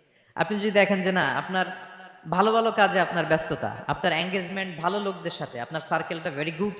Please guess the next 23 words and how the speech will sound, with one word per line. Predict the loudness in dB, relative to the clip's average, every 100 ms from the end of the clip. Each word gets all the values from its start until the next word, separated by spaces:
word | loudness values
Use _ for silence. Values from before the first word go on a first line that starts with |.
| -2
circle, | -2 -4 -12 -10
ভালো | -4 -2
কাজে | 0 -2 0
আপনার | -2 -4 -6 -8 -18 -20 -20 -20 -6
মন | -2 -2 0
টানে, | -4 -4
আপনি | -8 -8
ভালো | -4 -4
কাজ | 0 -2 -2
করেন, | -6 -6 -8 -16 -20 -20 -20 _ _ -18
যদি | -10 -2 0
আপনার | 0 -2 -4 -4 0
কার্যক্রম | 0 0 -4 -2 -2
এরকম | -2 -4 -4
হয়, | 0 -2 -2 -12 -16 -12
তাহলে | -4 -4
বুঝে | -4 -6 -6
নিবেন | -6 -6
আল্লাহ | -6 -4
তাআলা | -6 -8
আপনাদেরকে | -8 -10 -10
ভালোবাসেন। | 0 4 6 4 -2 -10 -12 -16 -18 -20 -20 -20 _ _ -10
আলহামদুলিল্লাহ। | -8 -6 -8 -12 -14 -16